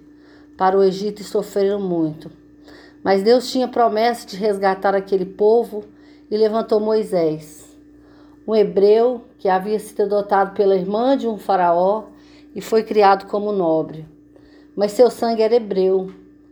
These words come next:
e ele já era adulto. Entende que seu chamado era para resgatar aquele povo. Aquele povo deveria ser restituído em sua terra de origem. Havia promessas para eles retornarem a Canaã.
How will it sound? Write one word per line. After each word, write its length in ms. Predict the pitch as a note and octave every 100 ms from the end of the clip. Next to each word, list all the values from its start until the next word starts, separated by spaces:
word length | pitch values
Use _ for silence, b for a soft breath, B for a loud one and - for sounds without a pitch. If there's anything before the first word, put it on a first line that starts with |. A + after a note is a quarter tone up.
| -
e 140 | G#3
ele 120 | G#3 G3
já 160 | G#3
era 200 | F#3+ G3
adulto. 640 | F#3+ F#3 A3+ A#3+ A#3 A#3 F#3+ - B B B B
Entende 400 | G3 C4+ C#4 C#4
que 100 | -
seu 220 | A#3 A#3 A3+
chamado 540 | A#3 G#3 G3+ G#3 G#3
era 120 | G3+
para 200 | G3+ G3
resgatar 680 | F#3 A#3 G#3+ G#3+ G3 G3+ G3
aquele 300 | G3 G3+ F#3+
povo. 560 | - F3 F3 D#3+ - - - B B B B -
Aquele 340 | - A#3+ A#3
povo 340 | A#3 A#3 A#3+ A3+
deveria 460 | G#3+ G#3 G#3 A#3
ser 200 | - A3
restituído 1200 | F#3+ B3 C4+ - - C4 C4 B3 G#3 G3+ F#3 F3+ - -
em 140 | G3
sua 280 | G3 - G3+
terra 320 | G3+ G3 G3
de 120 | F#3+ F#3
origem. 540 | F#3 F#3+ F3 F3 E3 B B B B B B
Havia 320 | F#3 F#3+ A#3
promessas 680 | A#3 A3 G#3 G#3+ A3 - F#3+
para 300 | G#3 F#3 F3+
eles 400 | F#3+ G#3 G#3 -
retornarem 680 | A3 G#3 A3 G3 F#3+ F#3 F3
a 60 | F3
Canaã. 580 | F3+ F3 D#3+ D3+ D3+